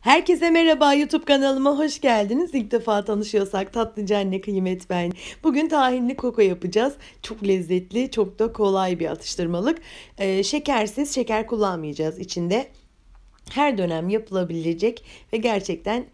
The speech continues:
lezzetli ve kolay tariflerden bir tanesi. Ee, buyurun hemen yapımına geçelim. Üç yemek kaşığı tahin, üç yemek kaşığı pekmez kullanacağız. Üç dört yemek kaşığı kadar kırılmış cevizimiz var. Bir yumurta akımız ve bir su bardağı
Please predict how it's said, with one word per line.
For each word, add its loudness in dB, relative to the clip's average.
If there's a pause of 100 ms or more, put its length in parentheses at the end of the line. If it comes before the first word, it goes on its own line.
(180)
lezzetli 0
ve 0
kolay -2
tariflerden -2
bir -4
tanesi. -2 (440)
Ee, -2
buyurun 6
hemen 0
yapımına 0
geçelim. -2 (440)
Üç 2
yemek 4
kaşığı -2
tahin, 0
üç -6
yemek 0
kaşığı -2
pekmez -2
kullanacağız. -2
Üç -10
dört -2
yemek -4
kaşığı -4
kadar -4
kırılmış -4
cevizimiz -4
var. -2 (360)
Bir 4
yumurta -2
akımız -2
ve 0
bir 2
su -6
bardağı 0